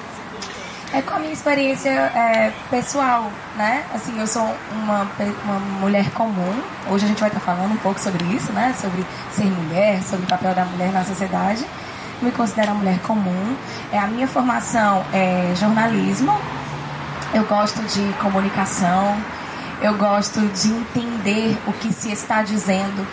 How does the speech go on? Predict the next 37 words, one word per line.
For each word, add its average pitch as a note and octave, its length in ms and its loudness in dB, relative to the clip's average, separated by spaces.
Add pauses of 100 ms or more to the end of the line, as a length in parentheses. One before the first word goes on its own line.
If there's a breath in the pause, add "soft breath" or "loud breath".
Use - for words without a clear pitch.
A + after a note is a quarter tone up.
(120)
quem C4 240 0
está A3+ 300 0
dizendo F#3+ 680 -2
e G#3+ 80 0
por - 160 -2 (140)
que A3 80 -2
está G#3+ 320 0
dizendo. F#3 520 -2 (520 loud breath)
Eu G#3 120 0
acho G#3+ 240 0
que - 60 -4
a G#3+ 80 6
ocupação G#3+ 480 -2
de A3 80 -4
espaços - 640 2
começa G#3 400 0
aí, F#3+ 260 0 (320)
né? G3 320 2 (300 loud breath)
Começa G#3 320 0
quando A3 240 2
você, G3+ 560 2 (400 loud breath)
é... F#3 960 4 (220)
quando A3 160 2
você G#3+ 160 2
escuta - 500 0
algo, A#3 460 2 (180)
você G#3 160 0
ter G#3+ 160 -2
a G3+ 60 2
capacidade G#3 920 0
de G#3 60 2
avaliar G#3+ 840 2 (480 loud breath)
e G#3+ 80 2
de G#3 100 4
dizer, G#3 260 2
"Peraí, A3 260 2
eu F#3+ 60 -4